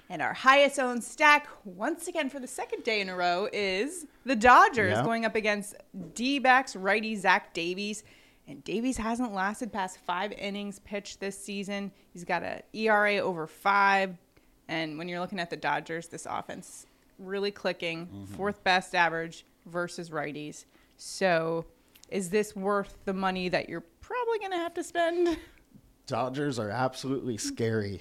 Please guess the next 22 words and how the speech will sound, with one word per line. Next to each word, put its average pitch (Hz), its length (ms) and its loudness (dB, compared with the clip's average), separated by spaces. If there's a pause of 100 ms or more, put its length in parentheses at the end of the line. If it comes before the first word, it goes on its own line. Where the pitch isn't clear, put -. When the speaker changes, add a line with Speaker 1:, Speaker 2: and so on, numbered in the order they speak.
(140)
Speaker 2:
The 139 80 2
one 143 480 0
thing, 202 300 0
though, 151 160 4
that 127 120 2
I 117 80 6
would 110 160 2
like 131 220 2
to 160 100 -2
note 127 460 4 (240)
is 120 280 0
that 113 400 2 (520)
Davies 147 380 0
hasn't 147 340 0
been 135 160 -2
giving 123 240 -2
up 120 160 -4
a 120 40 -4
lot 107 180 0
of 101 80 -2
hard 117 200 0
contact 143 640 -6